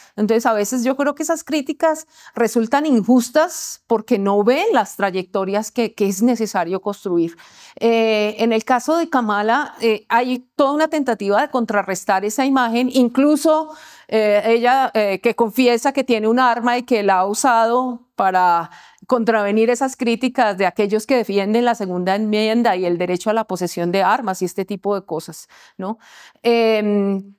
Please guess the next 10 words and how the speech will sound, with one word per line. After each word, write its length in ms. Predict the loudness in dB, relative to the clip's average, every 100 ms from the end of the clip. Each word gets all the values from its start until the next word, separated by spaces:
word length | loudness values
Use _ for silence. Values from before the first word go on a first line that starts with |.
| _
yo 260 | -2 0
creo 280 | 2 0 0
que, 340 | 0 0 0 0
eh, 360 | 0 0 -4
estamos 400 | -4 0 0 0
en 120 | 0 2
un 80 |
momento 360 | 2 2 0 2
muy 180 | 2 2
difícil. 600 | 2 2 0 0 -4 -6